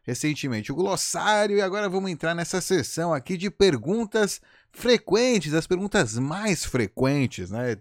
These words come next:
Ou seja, também tem outra sessão que tá em preparação aí de perguntas frequentes sobre carteira, perguntas frequen-, mitos também sobre o Bitcoin e erros comuns. Agora vamos dar uma olhada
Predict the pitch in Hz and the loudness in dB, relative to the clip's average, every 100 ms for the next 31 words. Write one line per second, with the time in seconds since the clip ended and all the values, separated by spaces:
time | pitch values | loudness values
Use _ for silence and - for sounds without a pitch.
0 | 113 104 - 113 117 - - - - - | -6 -6 -4 -2 -2 -4 -14 -20 -12 -6
1 | 131 165 170 160 185 180 - 143 - 160 | -2 0 2 2 2 0 0 -2 0 -2
2 | 151 135 147 156 143 151 139 151 139 98 | -2 -6 -6 -6 -4 -4 -2 -2 0 -2
3 | - 156 156 131 123 135 120 135 131 147 | -2 0 2 0 0 -2 -2 0 0 -2
4 | 143 - 127 - 131 139 127 107 - _ | -4 -2 -4 -2 -4 -4 -6 -10 -14 _
5 | _ _ - - 165 160 - 139 110 - | _ _ -8 -2 0 0 0 -2 -2 -2
6 | 170 170 147 - 127 143 143 135 - 131 | 0 2 0 -2 -6 -4 -4 -6 -4 -4
7 | - 135 139 - 127 139 220 226 - 127 | -2 -4 -4 -4 -2 2 2 2 0 -4
8 | - 123 127 131 131 120 113 117 175 143 | -4 -6 -4 -4 -4 -2 -2 -2 -2 -2
9 | 143 165 180 - - - - 170 165 160 | 0 2 2 -4 -16 -16 -2 4 4 4
10 | 175 - - 170 139 123 151 127 104 135 | 0 -2 0 2 4 2 2 0 -2 -4
11 | 180 175 175 165 143 160 143 123 139 139 | -2 -2 -2 0 0 0 2 2 2 0